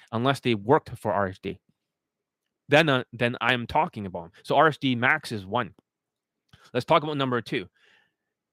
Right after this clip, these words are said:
When this Asian dating coach who learned from R S D Julian and R S D Tyler, he claims he used to be a assistant to R S D. This guy called Scam Lifestyle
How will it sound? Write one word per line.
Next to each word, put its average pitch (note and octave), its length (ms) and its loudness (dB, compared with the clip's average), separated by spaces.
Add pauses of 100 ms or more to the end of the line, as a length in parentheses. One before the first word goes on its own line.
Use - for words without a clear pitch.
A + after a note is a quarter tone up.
(600)
When C#3 180 4
this F3+ 260 8
Asian F3 400 0
dating C#3 380 2
coach A2 340 -2 (220)
who C3+ 240 2
learned C#3+ 260 4
from C3+ 220 -6
R B2+ 160 2
S A#2+ 140 -2
D B2+ 140 -4
Julian A#2+ 480 0
and G2+ 160 -6
R A#2 180 4
S A#2 100 -2
D A2 120 -6
Tyler, G#2 460 -2 (460)
he A3+ 360 0
claims E3+ 380 2
he D3+ 80 -6
used C#3+ 240 -4
to D3 80 -6
be B2 220 0
a A#2 140 2 (220)
assistant B2 680 -4
to A2 140 -6
R A2 160 0
S G#2 120 -12
D. A2 280 -8 (520)
This C3 200 2
guy C#3+ 160 4
called C3+ 220 -2
Scam C3 380 0
Lifestyle G2 540 -6